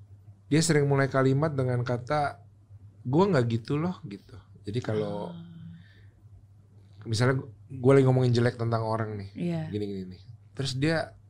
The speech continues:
Speaker 1: sering sekali dia bilang, "Oh iya, gua nggak gitu loh. Gua malah lihat dia, terus tiba-tiba
Speaker 2: Hmm.
Speaker 1: seratus delapan puluhnya gitu."
Speaker 2: Hmm.
Speaker 1: Jadi dia tidak,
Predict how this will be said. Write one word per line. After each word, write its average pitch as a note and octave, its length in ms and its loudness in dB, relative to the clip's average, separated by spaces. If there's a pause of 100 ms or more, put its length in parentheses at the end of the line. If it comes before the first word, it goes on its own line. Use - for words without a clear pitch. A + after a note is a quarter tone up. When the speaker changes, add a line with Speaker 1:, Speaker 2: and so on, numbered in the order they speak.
(640)
Speaker 1:
sering C#3 300 -2
sekali E3+ 320 4
dia D3+ 120 2
bilang, E3+ 360 0 (560)
"Oh A2 140 2
iya, C3 420 2
gua D3+ 200 2
nggak C#3+ 220 0
gitu G2+ 200 -6
loh. F3 180 -4
Gua E3+ 180 -2
malah G#3+ 240 2
lihat C#3+ 240 4
dia, F3+ 380 2 (560)
terus - 140 -6
tiba-tiba C#3 580 2 (340)
Speaker 2:
Hmm. F#3+ 140 -4
Speaker 1:
seratus D3 180 6
delapan B2+ 300 4
puluhnya C3+ 440 4
gitu." - 280 -10 (160)
Speaker 2:
Hmm. E3 560 -8 (960)
Speaker 1:
Jadi A#2 240 -2
dia D3 220 4
tidak, A#2+ 580 2